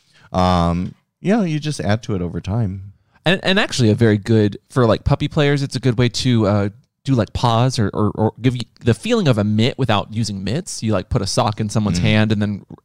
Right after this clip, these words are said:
Speaker 2: ace wrap around it, or maybe you can put
Speaker 1: Mm-hmm.
Speaker 2: a sock over it as well.
Speaker 1: It makes a good
Speaker 2: Sticks to
Speaker 1: blindfold.
Speaker 2: itself.
Speaker 1: It makes a good
Speaker 2: Oh, yeah.
Speaker 1: gag.
Speaker 2: It's not gonna s-, rip off your
Speaker 1: C B T,
Speaker 2: hair.
Speaker 1: yeah.
Speaker 2: C B T callback.
Speaker 1: Yeah.
Speaker 2: Pew, pew, pew, pew. Ten more points. Um, oh,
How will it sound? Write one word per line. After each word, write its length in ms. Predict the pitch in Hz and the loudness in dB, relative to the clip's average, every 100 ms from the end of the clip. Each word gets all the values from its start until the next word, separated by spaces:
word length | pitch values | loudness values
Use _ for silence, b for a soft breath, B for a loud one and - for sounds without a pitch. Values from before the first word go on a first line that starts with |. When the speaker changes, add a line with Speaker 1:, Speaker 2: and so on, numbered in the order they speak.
| - | -2
Speaker 2:
ace 240 | 113 110 | 0 2
wrap 180 | 113 113 | 0 0
around 300 | 107 101 104 | 0 0 2
it, 200 | 143 160 | 2 0
or 80 | 120 | 0
maybe 180 | 110 98 | 0 0
you 60 | |
can 60 | 80 | 2
put 40 | 101 | 0
Speaker 1:
Mm-hmm. 40 | |
Speaker 2:
a 20 | |
sock 300 | - 104 101 | 0 -2 0
over 220 | 104 104 113 | 0 2 0
it 60 | |
as 100 | 98 | 0
well. 280 | 104 117 156 B | 0 0 -2 B
Speaker 1:
It 60 | - | -8
makes 180 | 80 - | -8 -4
a 20 | |
good 140 | 82 | -6
Speaker 2:
Sticks 300 | 73 82 95 | -2 0 2
to 140 | 95 147 | 2 2
Speaker 1:
blindfold. 40 | 98 | 4
Speaker 2:
itself. 460 | 95 143 143 95 85 | 4 4 2 0 -2
Speaker 1:
It 100 | 73 | -4
makes 280 | 73 - - | -4 -6 -8
a 20 | |
good 100 | - | -4
Speaker 2:
Oh, 40 | |
yeah. 160 | 269 254 | -4 -2
Speaker 1:
gag. 1000 | 107 104 101 98 95 92 90 87 87 85 87 _ 143 | 0 2 2 0 -2 -4 -6 -4 -4 -6 -12 _ -8
Speaker 2:
It's 260 | - - - | -8 -16 -6
not 240 | 107 98 | -2 0
gonna 140 | 107 107 | 0 0
s-, 280 | - - - | -2 0 2
rip 200 | 120 123 | 4 2
off 240 | 117 - | 2 2
your 120 | 110 | 2
Speaker 1:
C 40 | 98 | 2
B 40 | |
T, 60 | 131 | 4
Speaker 2:
hair. 420 | 143 147 151 160 | 4 4 4 2
Speaker 1:
yeah. 600 | 92 92 95 90 82 73 - - - - - | 0 -4 -6 -4 -4 -6 -12 -20 -20 -20 -4
Speaker 2:
C 200 | 233 220 | 0 2
B 120 | 233 | 2
T 140 | 247 | 2
callback. 240 | 247 247 254 | 4 4 4
Speaker 1:
Yeah. 500 | 233 226 226 226 226 | 4 4 4 2 2
Speaker 2:
Pew, 160 | 254 | 2
pew, 140 | 247 240 | 2 2
pew, 120 | 240 | 2
pew. 380 | 247 226 226 214 | 4 4 4 2
Ten 180 | 220 | 2
more 140 | 202 202 | 4 2
points. 440 | 196 160 135 - b b b b b - | 4 2 0 -10 b b b b b 0
Um, 400 | 120 110 101 | 2 4 2
oh, 120 | 101 | -2